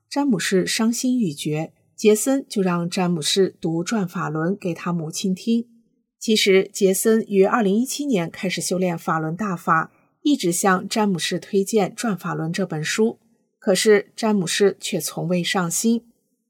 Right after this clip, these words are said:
这一次，詹姆士为了母亲动心了，他跑去当地复印社打印了《转法轮》第一讲。在读完转法轮第一讲几个小时后，詹姆士的母亲就能下地走了，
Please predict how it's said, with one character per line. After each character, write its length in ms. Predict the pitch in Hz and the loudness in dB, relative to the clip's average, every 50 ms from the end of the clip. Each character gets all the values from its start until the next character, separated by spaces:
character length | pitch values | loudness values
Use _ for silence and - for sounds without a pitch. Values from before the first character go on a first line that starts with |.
| _ _ _ _ _ | _ _ _ _ _
这 160 | - 294 269 | 2 4 4
一 140 | 247 208 196 | 6 6 4
次， 340 | 190 - - 208 196 190 - _ | 4 4 6 6 6 6 4 _
詹 200 | - 220 208 208 | -2 0 0 2
姆 140 | 202 190 180 | 2 0 0
士 380 | - - - 214 202 - - _ | 0 2 4 4 4 4 2 _
为 160 | 240 220 202 | 2 4 6
了 140 | 202 196 196 | 6 6 6
母 260 | 190 185 175 175 185 | 4 2 2 0 -2
亲 340 | 180 - - 240 247 240 - _ | -4 -2 0 0 0 0 -2 _
动 220 | _ 214 190 180 175 | _ 0 0 0 0
心 260 | - - 196 180 180 | 0 0 0 0 2
了， 280 | 185 175 170 - - _ _ _ _ _ _ _ _ _ | 0 0 -2 -4 -6 _ _ _ _ _ _ _ _ _
他 160 | _ - 247 | _ -4 -4
跑 240 | 254 - 214 196 196 | 0 2 0 0 0
去 240 | - - 233 220 220 | 0 2 2 2 2
当 240 | - 262 254 262 | 2 0 0 0
地 160 | 269 269 233 208 | 0 0 0 0
复 160 | - - 285 | -2 -2 -2
印 220 | 277 277 240 185 | 0 0 0 0
社 340 | - - 214 196 - - - | 0 2 2 2 2 0 -2
打 200 | _ 202 180 180 | _ -4 -2 -2
印 180 | 185 202 214 202 | 0 2 2 2
了 180 | 190 180 165 165 | 2 2 2 0
《转 240 | - 214 196 180 | 0 -2 -2 -2
法 200 | 170 - 180 165 | -2 -4 -4 -4
轮》 240 | 160 165 170 180 196 | -2 -2 0 -2 -2
第 280 | - 247 240 247 262 269 | -2 -4 -2 -2 0 -2
一 60 | 269 | -2
讲。 320 | - - 185 160 - - _ _ _ _ _ _ _ _ _ _ | -2 -2 -2 -2 -2 -4 _ _ _ _ _ _ _ _ _ _
在 240 | - 240 226 214 214 | 0 2 4 4 4
读 160 | 220 233 269 | 4 4 4
完 220 | 277 240 220 214 | 4 4 4 2
转 200 | 220 247 220 196 | 2 0 0 -2
法 200 | 185 - 185 180 | -2 -2 -2 0
轮 200 | 175 175 175 185 | 2 2 2 2
第 220 | 185 202 202 202 208 | 2 0 0 0 0
一 60 | 208 | 0
讲 280 | - 208 185 180 180 180 | 0 0 0 0 0 0
几 160 | - 185 165 | -2 -2 -2
个 80 | 175 | -2
小 220 | 170 175 - 170 165 | -2 -2 -2 -4 -6
时 180 | - - 180 | -4 -4 -6
后， 360 | 175 - - 202 185 - - _ _ _ _ _ _ _ _ _ | -4 0 4 4 4 4 0 _ _ _ _ _ _ _ _ _
詹 200 | _ - 294 302 | _ -2 -2 2
姆 120 | 294 247 180 | 2 2 2
士 160 | - - 220 | 2 0 0
的 140 | 190 190 185 | 2 2 2
母 220 | 180 170 165 160 | 2 2 0 -2
亲 280 | - - 240 240 254 - - | -2 0 0 0 0 0 -2
就 160 | - 214 180 | -2 -2 0
能 200 | 175 170 165 175 | 0 0 -2 -2
下 280 | 175 - 220 196 180 | -2 -2 -2 -4 -4
地 180 | 175 202 196 180 | -2 0 0 0
走 260 | 165 - 175 165 151 | 0 0 -2 -2 -2
了， 280 | 151 165 170 180 - | -4 -2 -2 -2 -4